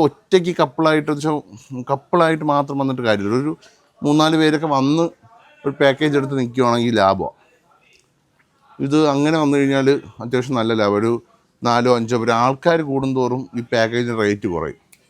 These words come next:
അതാണ് ഇതിൻ്റെ പേര്, പെർ ഹെഡ് റേറ്റ് കുറയും. അതാണ്, ഉം, ഈ പാക്കേജിൻ്റെ പരിപാടി ഇവിടുത്തെ. പിന്നെ ആക്ടിവിറ്റീസ് കാര്യങ്ങൾ അതൊക്കെ ഇനി വരും ദിവസങ്ങളിൽ നിങ്ങൾ കാണിക്കാം. ഹോട്ടലിൻ്റെ വിശേഷം പറയാം,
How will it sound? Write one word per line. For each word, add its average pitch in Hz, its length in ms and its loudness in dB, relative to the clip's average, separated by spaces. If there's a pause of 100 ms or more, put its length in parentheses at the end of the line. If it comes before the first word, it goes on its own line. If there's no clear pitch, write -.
(420)
അതാണ് 127 240 0
ഇതിൻ്റെ 117 200 -2
പേര്, 101 200 -4
പെർ 117 200 -2
ഹെഡ് 131 280 -2
റേറ്റ് 113 300 -2
കുറയും. 76 280 -10 (1040)
അതാണ്, 139 300 0 (760)
ഉം, 110 840 -6 (120)
ഈ - 20 -2 (100)
പാക്കേജിൻ്റെ 117 540 0
പരിപാടി 87 300 -4
ഇവിടുത്തെ. 73 280 -10 (960)
പിന്നെ 104 220 -2 (160)
ആക്ടിവിറ്റീസ് 147 580 -4
കാര്യങ്ങൾ 139 340 2
അതൊക്കെ 131 260 -2
ഇനി 135 120 0 (160)
വരും 127 260 0
ദിവസങ്ങളിൽ 123 460 -4
നിങ്ങൾ 117 240 -4
കാണിക്കാം. 107 380 -4 (120)
ഹോട്ടലിൻ്റെ 107 440 -2
വിശേഷം 110 340 -4
പറയാം, 104 200 0